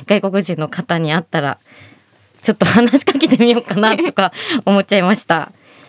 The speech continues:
今日の英会話を復習したいという方は、イーシーシー放課後イングリッシュのサイトでポッドキャストを配信中。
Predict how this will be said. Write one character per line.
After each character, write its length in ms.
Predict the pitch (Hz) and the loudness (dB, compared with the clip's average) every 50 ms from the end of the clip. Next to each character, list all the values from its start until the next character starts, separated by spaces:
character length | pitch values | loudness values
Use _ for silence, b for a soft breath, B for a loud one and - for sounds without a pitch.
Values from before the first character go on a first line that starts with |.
| b b b b b b _ _ - | b b b b b b _ _ 0
今 140 | - 302 285 | 2 2 4
日 60 | 254 | 2
の 160 | 214 180 - - | 2 0 0 0
英 160 | 180 202 190 | 0 0 0
会 260 | - 220 202 196 190 | 2 0 2 2 2
話 180 | 170 156 151 151 | 2 2 0 -2
を 20 | |
復 220 | 156 - - 208 | -4 -4 -2 -2
習 240 | 208 - 220 214 208 | 0 2 2 2 2
し 80 | 202 - | 2 2
た 160 | - 302 370 | 2 2 2
い 100 | 381 285 | 2 0
と 60 | - | -2
い 120 | 233 220 214 | -2 -2 -2
う 40 | 214 | -2
方 240 | - 214 - 302 320 | -2 0 2 4 4
は、 220 | 302 220 - - b b b b b b b | 4 2 0 -4 b b b b b b b
イ 160 | 175 190 190 | -2 -2 -2
ー 20 | |
シ 240 | 185 - - 196 190 | -2 -2 -2 -2 -2
ー 40 | 180 | -2
シ 240 | - - 202 185 170 | -2 -2 -2 -2 0
ー 20 | |
放 220 | 170 190 208 247 247 | 2 2 2 2 2
課 140 | - 269 | 2 2
後 140 | 262 262 254 | 2 2 4
イ 100 | 247 277 | 4 4
ン 60 | 294 | 4
グ 80 | 311 320 | 4 4
リ 120 | 320 320 | 4 2
ッ 20 | 294 | 2
シ 140 | - 294 254 | 0 0 0
ュ 20 | |
の 120 | 226 208 | 0 0
サ 140 | 208 - 208 | 0 0 0
イ 100 | 202 202 | 0 0
ト 140 | - 190 196 | 0 0 2
で 220 | 214 269 294 285 | 2 4 2 2
ポ 180 | 269 _ - 185 | 0 _ -6 -6
ッ 60 | 170 - | -4 -2
ド 120 | - 208 | -2 -2
キ 100 | 202 - | 0 0
ャ 60 | 220 220 | 0 0
ス 80 | - | 0
ト 160 | - 226 269 | 2 2 4
を 60 | 320 349 | 4 4
配 160 | 311 277 254 | 2 0 0
信 240 | 269 247 220 214 208 | 0 -2 -4 -4 -4
中。 260 | - 220 214 220 | -2 0 0 0